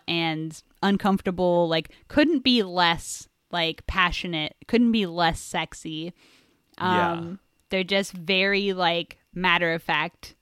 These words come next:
Speaker 1: Same with the violence, actually, that it's so just, like,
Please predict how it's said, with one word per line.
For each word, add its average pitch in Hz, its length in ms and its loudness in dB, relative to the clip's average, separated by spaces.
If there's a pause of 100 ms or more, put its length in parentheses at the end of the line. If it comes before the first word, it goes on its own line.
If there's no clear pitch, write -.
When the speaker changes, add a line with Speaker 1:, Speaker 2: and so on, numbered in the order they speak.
(120)
Speaker 1:
Same 294 220 4
with 494 100 4
the 254 100 0
violence, 185 480 2
actually, 156 600 -6 (320)
that 180 200 0 (160)
it's - 200 -4
so 202 380 2
just, 202 200 -2
like, 190 240 0